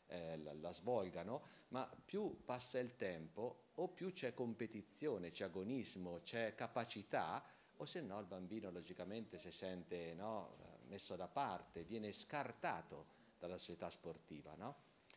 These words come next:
Quindi chi gioca a calcio, se tu non fai gol, eh, no, non ti convoco alla, alla partitella. Se tu non c'hai la prestazione sportiva, no, perché sei veloce nell'atletica leggera,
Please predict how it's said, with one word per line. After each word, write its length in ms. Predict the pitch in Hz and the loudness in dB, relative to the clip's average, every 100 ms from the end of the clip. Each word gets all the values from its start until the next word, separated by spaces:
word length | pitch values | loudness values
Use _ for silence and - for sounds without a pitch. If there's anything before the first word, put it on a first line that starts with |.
| - - | -16 0
Quindi 260 | 123 107 | 2 2
chi 120 | - | 0
gioca 280 | 110 127 127 | 4 4 6
a 40 | 127 | 6
calcio, 500 | 131 135 123 - 95 | 8 8 6 0 0
se 220 | - - | 0 2
tu 100 | 127 | 2
non 180 | 117 113 | 2 4
fai 200 | 139 139 | 2 4
gol, 340 | 113 113 113 | 6 6 6
eh, 380 | 95 80 90 80 76 80 76 - - - - - - | 2 2 -2 -4 -6 -14 -16 -16 -16 -16 -20 -18 -8
no, 160 | 85 | -6
non 240 | 98 98 95 | -2 -2 0
ti 160 | 101 | -2
convoco 560 | - 135 131 107 107 104 | 6 8 8 6 2 4
alla, 220 | 101 98 | 4 4
alla 180 | 101 95 | 4 2
partitella. 880 | - 98 - 92 101 87 85 82 78 - - - | 4 2 2 0 2 2 2 0 -2 -4 -18 -14
Se 260 | - - 117 | -4 -2 4
tu 120 | 180 | 4
non 160 | 156 123 | 6 4
c'hai 140 | 151 | 6
la 120 | 147 | 6
prestazione 600 | 123 120 - 110 - 139 | 6 2 2 2 4 4
sportiva, 720 | 113 - 107 - 143 123 98 90 | 2 2 0 2 2 4 4 2
no, 280 | 101 120 | 4 4
perché 260 | 120 98 113 | 4 0 0
sei 160 | 104 110 | 2 4
veloce 480 | 107 131 127 - | 6 8 8 6
nell'atletica 480 | 104 101 101 117 113 | 2 4 2 2 2
leggera, 640 | 131 156 151 147 147 120 | 2 2 4 6 8 8